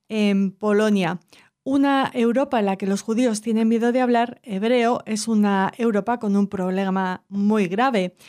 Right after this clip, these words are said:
Los niños de Gaza en clases de educación física, diez puntos al que mejore la técnica con cuchillo. Y seguimos así en este repaso a las redes, en el que, por supuesto, recordamos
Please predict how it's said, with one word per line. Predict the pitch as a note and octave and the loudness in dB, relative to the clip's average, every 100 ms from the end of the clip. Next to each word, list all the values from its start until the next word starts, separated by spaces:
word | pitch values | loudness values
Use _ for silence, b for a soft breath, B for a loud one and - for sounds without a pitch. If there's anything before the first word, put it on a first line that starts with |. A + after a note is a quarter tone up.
| B B B B B | B B B B B
Los | A#3 A#3 | -2 0
niños | A3 B3 C4 | 2 2 2
de | B3+ | 0
Gaza | B3 A#3+ A#3+ A#3+ A3+ | 0 -2 0 -2 0
en | A3+ | -2
clases | G#3+ A3 G#3+ G#3+ G#3 | -2 -2 -2 0 0
de | G#3 F#3+ | 0 -2
educación | F#3+ F#3+ G#3+ C4+ B3+ | -2 -4 -2 -2 0
física, | B3 - - B3+ - | -2 -4 -4 -4 -4
diez | G3+ B3+ | -2 -2
puntos | B3+ A3 G#3 G#3 G#3 - | -2 -2 0 0 -2 -6
al | B3 B3 | -6 -2
que | C4 | 0
mejore | A3 G#3 G3 F#3+ F#3 B B B | 0 0 0 -2 -2 B B B
la | G#3+ G3+ | -2 -2
técnica | G3+ G#3+ A3+ A3 A3 G#3+ B B | 0 0 2 0 -4 -4 B B
con | A#3+ A3+ | -4 -2
cuchillo. | A3+ G#3+ - A3+ G3+ F#3+ - - | -2 -2 0 0 2 0 -2 -4
Y | A#3 G#3+ | -4 -2
seguimos | G#3+ G3 F#3+ G#3+ A3 A3+ A#3+ A#3+ | -2 -4 -2 -2 0 0 0 0
así | A#3+ A#3+ C#4 C4+ C4 B B B | -2 0 0 -2 -4 B B B
en | A3 | -2
este | A3+ A3 B3 A#3 | 0 0 -2 -2
repaso | A3 A3 G#3+ G#3+ A3+ A3 A#3+ A#3 - | -4 -2 0 0 -2 0 0 -2 -6
a | - B3 | -4 0
las | B3+ | 0
redes, | B3+ B3+ B3+ C4 C4+ | 2 0 2 2 0
en | A#3+ G3 | 0 -2
el | F#3+ | -2
que, | G3+ | -4
por | G3 G3 | -6 -6
supuesto, | G3 G3 G#3 G3+ - G#3 G#3+ B B B | -6 -6 -4 -4 -2 -4 -6 B B B
recordamos | G#3+ A3 G#3 G3+ F#3+ G3+ G3+ G#3 G#3 G#3 | -4 -2 -2 -2 0 2 2 4 2 0